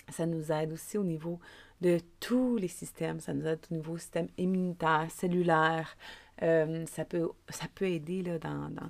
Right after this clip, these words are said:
toutes les, toutes les, les, les systèmes du corps. C'est vraiment une huile, euh, universelle. On dit aussi, euh, j'ai appris cette semaine, euh, que le,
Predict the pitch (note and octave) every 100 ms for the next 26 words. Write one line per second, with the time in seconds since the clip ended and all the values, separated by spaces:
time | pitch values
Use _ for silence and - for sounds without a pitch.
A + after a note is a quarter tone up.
0 | - - G#3+ - E3 D#3 D3 - - -
1 | - - _ _ - A#3+ - F#3+ E3+ E3
2 | D#3 E3 - - - F#3+ F#3 - - E3
3 | F#3 - D#3+ D3 E3 E3+ D#3 D#3+ E3+ E3
4 | D3 D3 - F3 F3 E3+ - - E3+ F#3
5 | D#3 D#3 E3 - G3 F#3+ E3 D3 C#3+ F3+
6 | D#3+ D3+ G#3+ - E3 - E3 F3+ F3 E3
7 | D#3 D#3 - _ - - - - - -
8 | F#3 F3 E3 E3+ D#3+ D#3 E3